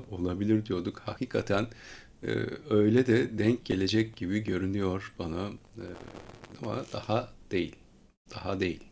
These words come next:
Daha bekleyin. Bu konuları zaten, e, yarın B T C Haber T V'de canlı yayında üçte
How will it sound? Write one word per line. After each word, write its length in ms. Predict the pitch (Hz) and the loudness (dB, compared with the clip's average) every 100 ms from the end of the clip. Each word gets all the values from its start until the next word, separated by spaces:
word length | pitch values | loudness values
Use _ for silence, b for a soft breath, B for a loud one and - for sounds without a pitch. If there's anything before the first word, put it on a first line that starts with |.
| B B B B B - | B B B B B -2
Daha 180 | 98 107 | 4 8
bekleyin. 400 | 110 - 104 80 - | 8 8 6 4 0
Bu 160 | 107 - | 0 6
konuları 480 | 127 135 131 131 151 | 8 10 12 12 10
zaten, 520 | 131 120 135 135 147 B B B - | 8 8 8 6 4 B B B -6
e, 320 | 104 104 101 98 101 101 104 104 - 104 - - - - - - | 0 2 2 0 -2 -4 -8 -14 -16 -18 -20 -20 -20 -20 -14 0
yarın 520 | 101 120 131 92 80 - - - _ - - - _ _ _ _ _ - | 8 10 10 8 4 -10 -20 -20 _ -20 -20 -20 _ _ _ _ _ -4
B 180 | 98 92 | -2 0
T 180 | 98 98 | 4 4
C 180 | 113 107 | 6 6
Haber 420 | 98 110 113 113 | 6 4 4 4
T 180 | 104 101 | 4 4
V'de 400 | 101 113 117 - B B B | 4 6 4 0 B B B
canlı 380 | - 110 110 123 | 4 8 10 10
yayında 360 | 131 107 87 90 | 10 8 4 -2
üçte 680 | 117 104 - - 110 120 | -2 -2 0 4 6 6